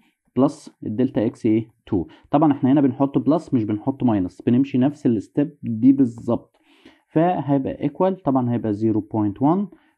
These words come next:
بلس زيرو بوينت تو هيبقى ايكوال زيرو بوينت ثري. يبقى في الحالة دي هنقول ام تو ماينس ام وان هيبقى ايكوال، نقوم فاتحين براكت، هيبقى ten plus or negative zero point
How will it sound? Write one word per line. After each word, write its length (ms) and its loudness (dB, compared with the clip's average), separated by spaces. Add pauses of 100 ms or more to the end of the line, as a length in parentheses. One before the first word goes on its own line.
(100)
بلس 320 0
زيرو 420 -2
بوينت 420 -2
تو 300 2 (160)
هيبقى 300 -2
ايكوال 320 -2
زيرو 240 0
بوينت 460 -2 (460)
ثري. 280 -4 (340)
يبقى 200 0
في 80 -8
الحالة 280 0
دي 160 2
هنقول 560 0
ام 260 2
تو 400 0
ماينس 600 -2 (320)
ام 200 2
وان 300 2 (280)
هيبقى 340 -6
ايكوال، 400 -2 (100)
نقوم 140 0
فاتحين 400 -6
براكت، 480 0 (300)
هيبقى 200 0
ten 340 0 (920)
plus 260 2
or 220 -4
negative 440 -2
zero 240 0
point 440 -2